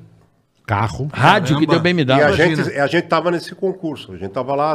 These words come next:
Speaker 4: a
Speaker 1: E
Speaker 4: gente
Speaker 1: a
Speaker 4: tava
Speaker 1: PAN,
Speaker 4: nessa
Speaker 1: e
Speaker 4: premiação.
Speaker 1: depois a Pan deu um apartamento.
Speaker 3: Legal.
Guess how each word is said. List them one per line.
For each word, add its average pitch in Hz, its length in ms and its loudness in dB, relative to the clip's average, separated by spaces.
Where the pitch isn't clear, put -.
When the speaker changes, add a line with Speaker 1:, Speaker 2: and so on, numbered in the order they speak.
Speaker 4:
a 147 40 -2
Speaker 1:
E 147 40 4
Speaker 4:
gente 160 80 6
Speaker 1:
a 165 60 4
Speaker 4:
tava 147 160 4
Speaker 1:
PAN, 175 60 6
Speaker 4:
nessa 196 140 0
Speaker 1:
e - 40 -4
Speaker 4:
premiação. 160 320 4
Speaker 1:
depois 185 360 4
a 190 80 4
Pan 185 220 0
deu 175 200 4
um 185 80 0
apartamento. 160 840 -2
Speaker 3:
Legal. 110 460 -8